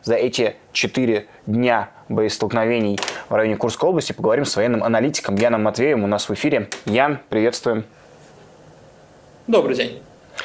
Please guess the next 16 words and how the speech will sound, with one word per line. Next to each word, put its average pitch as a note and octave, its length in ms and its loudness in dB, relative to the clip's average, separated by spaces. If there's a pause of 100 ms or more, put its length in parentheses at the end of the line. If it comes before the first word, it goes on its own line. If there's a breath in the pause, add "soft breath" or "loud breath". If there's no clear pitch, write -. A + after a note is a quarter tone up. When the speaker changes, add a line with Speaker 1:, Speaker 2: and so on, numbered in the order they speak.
(240 loud breath)
Speaker 1:
Ян, C3 140 2
подскажи, F3+ 300 0
пожалуйста, B2+ 1080 2
и C3 120 -2
мне, C3+ 260 2
и D#3+ 60 2
нашим C#3 320 0
зрителям, B2+ 500 0 (360 loud breath)
какой F#3 360 2
промежуточный C#3+ 680 0
итог G3+ 380 -2
можно C3 300 0
подвести B2 680 0
из A2 240 -4
того, B2+ 300 2
что B2+ 400 -2